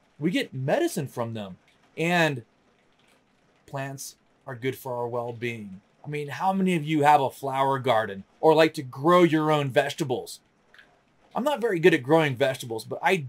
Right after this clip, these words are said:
definitely, I plant trees and I have a flower garden. I like taking long walks in the woods, and I get a lot of satisfaction over growing stuff.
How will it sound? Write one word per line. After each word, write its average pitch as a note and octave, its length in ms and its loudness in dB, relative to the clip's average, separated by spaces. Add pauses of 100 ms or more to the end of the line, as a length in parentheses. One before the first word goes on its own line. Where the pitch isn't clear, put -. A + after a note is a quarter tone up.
definitely, D3+ 520 2
I B2+ 120 -6
plant C#3+ 420 -12
trees D3+ 680 -4 (540)
and B2+ 100 -6
I C3 40 -4
have C#3+ 180 -2
a C3+ 80 -4
flower C#3+ 420 2
garden. C#3+ 640 2 (240)
I A#2 60 -6
like C#3 180 4
taking D3 360 -4
long C#3+ 240 -4
walks C#3 280 -4
in D3+ 80 -8
the C#3 60 -6
woods, D3 580 0 (460)
and C#3+ 320 -2
I C3 160 0
get C3 160 -2
a C3+ 60 0
lot B2 180 -4
of B2 60 -10
satisfaction B2 840 -8 (360)
over C3 220 -6
growing A#2 400 -4
stuff. G#2+ 400 -16